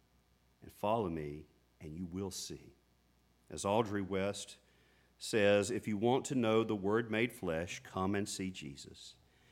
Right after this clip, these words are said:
If you want to know what love is like, come and see Jesus.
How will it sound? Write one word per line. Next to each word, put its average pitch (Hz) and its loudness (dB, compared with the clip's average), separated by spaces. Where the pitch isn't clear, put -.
If - -6
you 120 2
want 135 4
to 156 2
know 143 6
what 131 6
love 135 6
is 120 -4
like, 76 -6
come 95 -2
and 107 -4
see 101 -8
Jesus. - -14